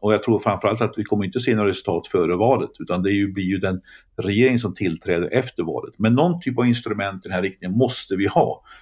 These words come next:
Alltså någon typ av hjälp för förstagångsköpare, för, för, eh, eh, unga att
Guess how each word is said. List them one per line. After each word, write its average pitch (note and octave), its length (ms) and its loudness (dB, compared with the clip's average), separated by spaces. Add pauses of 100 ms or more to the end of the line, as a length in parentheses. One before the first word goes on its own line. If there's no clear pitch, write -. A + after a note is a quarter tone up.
(120)
Alltså F#2+ 300 -2
någon B2+ 380 4
typ A2+ 240 -2
av G#2 60 4
hjälp F#2 340 0
för F2+ 100 -8
förstagångsköpare, F#2 1200 -2
för, F2+ 280 2 (440)
för, F2 340 2
eh, F2 160 0
eh, E2+ 60 -2 (440)
unga F2+ 480 2 (280)
att G2 300 0